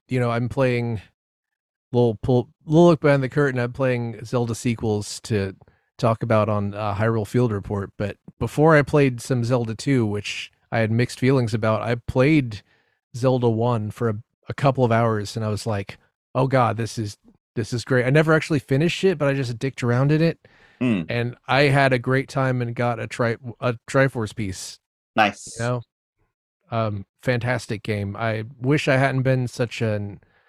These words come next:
Speaker 1: insecure child that I was like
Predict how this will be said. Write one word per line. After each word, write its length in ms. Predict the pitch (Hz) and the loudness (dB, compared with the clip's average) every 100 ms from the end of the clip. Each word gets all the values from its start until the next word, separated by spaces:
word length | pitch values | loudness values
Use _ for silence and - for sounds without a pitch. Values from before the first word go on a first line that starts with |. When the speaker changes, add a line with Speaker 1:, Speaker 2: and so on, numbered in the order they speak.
| _ _ _ _ _ _ | _ _ _ _ _ _
Speaker 1:
insecure 760 | 120 120 - 113 - 117 117 104 | -4 -4 -6 -12 -4 0 0 -2
child 540 | - 110 110 104 104 98 | -4 0 0 -2 -6 -8
that 100 | 104 | -8
I 100 | 101 | -8
was 220 | 98 95 | -10 -10
like 440 | 98 95 - - | -10 -10 -14 -20